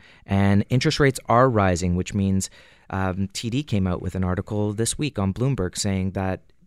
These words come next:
with the interest rates in Canada, another one or two rises in interest rates, and people's mortgages are gonna go from three hundred dollars to seven hundred dollars on their mortgage. That's a lot of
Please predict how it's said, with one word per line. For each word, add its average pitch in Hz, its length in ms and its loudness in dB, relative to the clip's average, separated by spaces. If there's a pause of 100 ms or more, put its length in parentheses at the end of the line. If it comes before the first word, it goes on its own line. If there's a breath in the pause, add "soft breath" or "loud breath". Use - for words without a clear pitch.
with 107 200 -2
the 123 80 -6
interest 117 380 -2
rates 104 240 0
in 98 80 0
Canada, 113 460 0
another 107 340 2
one 110 220 -2
or 117 80 -2
two 107 420 -4 (240)
rises 101 520 0
in 92 100 0
interest 117 340 -2
rates, 87 280 -2 (320 loud breath)
and 101 200 2
people's 139 360 0
mortgages 104 480 -2
are 101 40 -2
gonna 101 200 0
go 101 180 0
from 92 180 -4
three 123 220 0
hundred 127 160 4
dollars 98 320 4
to 95 100 -4
seven 98 260 0
hundred 85 220 -4
dollars 78 340 -8
on 85 120 -6
their 82 120 -6
mortgage. 87 460 -8 (220 loud breath)
That's - 140 0
a 180 60 8
lot 92 600 0
of 87 340 -6